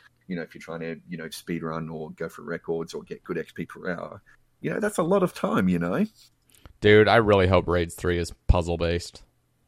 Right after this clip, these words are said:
Speaker 2: Like, a really fast-paced puzzles. Fuck.
Speaker 1: <laughs>
Speaker 2: I know it
Speaker 1: I'm
Speaker 2: won't,
Speaker 1: hoping
Speaker 2: but, like, I want that so bad.
Speaker 1: <laughs> Raids three is gonna be Cox copy-paste. <laughs> I can t- <laughs>
Speaker 2: Dude, I really hope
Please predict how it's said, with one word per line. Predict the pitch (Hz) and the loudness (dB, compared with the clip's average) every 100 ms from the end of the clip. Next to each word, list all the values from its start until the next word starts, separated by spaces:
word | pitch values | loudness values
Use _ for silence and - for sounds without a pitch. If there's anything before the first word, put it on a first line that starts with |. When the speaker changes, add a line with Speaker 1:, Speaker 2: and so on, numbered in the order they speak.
| _ | _
Speaker 2:
Like, | - 92 | -8 -6
a | |
really | 85 85 101 95 | -4 4 6 6
fast-paced | 90 95 85 - 82 82 - | 4 2 0 0 -4 -4 -2
puzzles. | 82 82 82 - - | -2 -2 -6 -6 -16
Fuck. | _ - 101 98 - - - - - - | _ -8 -2 -2 -2 -6 -4 -6 -8 -18
Speaker 1:
<laughs> | - 104 - - | -10 -10 -10 2
Speaker 2:
I | 127 | 6
know | 135 147 | 10 10
it | 123 | 10
Speaker 1:
I'm | 107 | 6
Speaker 2:
won't, | 98 117 120 92 | 6 6 2 -4
Speaker 1:
hoping | - - | -8 -4
Speaker 2:
but, | 104 - | -2 -2
like, | - 82 | -4 -4
I | - | -2
want | 87 87 85 | -2 -2 -2
that | 80 | -6
so | - 87 82 | -6 -6 -4
bad. | 82 85 87 _ _ _ _ - _ - | -4 -4 -6 _ _ _ _ -20 _ -16
Speaker 1:
<laughs> | - - _ - - 113 | -16 -16 _ -20 -8 -2
Raids | 110 | -2
three | - 139 | 0 0
is | 101 | 0
gonna | 95 | 0
be | 92 | 0
Cox | - 90 90 | -2 -6 -6
copy-paste. | - - - - - 127 - - | -10 -10 -10 -12 -12 -12 -14 -14
<laughs> | - | -12
I | |
can | 190 196 | -8 -8
t- | - - - - - - | -8 -14 -12 -20 -12 -2
<laughs> | 165 180 - 233 _ _ - | 0 0 -4 -10 _ _ 2
Speaker 2:
Dude, | 101 98 | 4 6
I | 107 | 6
really | 95 90 90 87 87 | 4 0 0 0 -2
hope | 90 90 90 87 | -4 -4 -2 -2